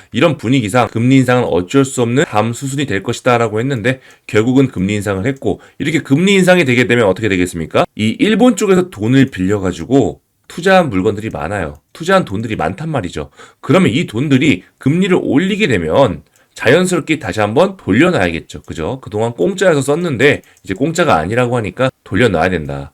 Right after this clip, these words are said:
그러다 보니 전체적으로 그런 자금들도 비트코인에 많이 들어가 있었다. 그래서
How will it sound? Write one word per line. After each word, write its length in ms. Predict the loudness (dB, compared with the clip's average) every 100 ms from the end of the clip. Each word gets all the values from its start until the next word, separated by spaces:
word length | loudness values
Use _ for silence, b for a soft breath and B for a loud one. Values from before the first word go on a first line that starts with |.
| b b _
그러다 320 | 0 2 2
보니 300 | 2 -2 -4
전체적으로 640 | -2 -2 0 0 0 -2 -2
그런 280 | 2 2
자금들도 640 | 0 -6 -2 -2 -2 -4 -6
비트코인에 460 | -10 -10 -6 -6
많이 280 | -2 -4 -4
들어가 300 | -6 -6 -4
있었다. 480 | -8 -14 -12 -12 -12
그래서 340 | -12 -8 -8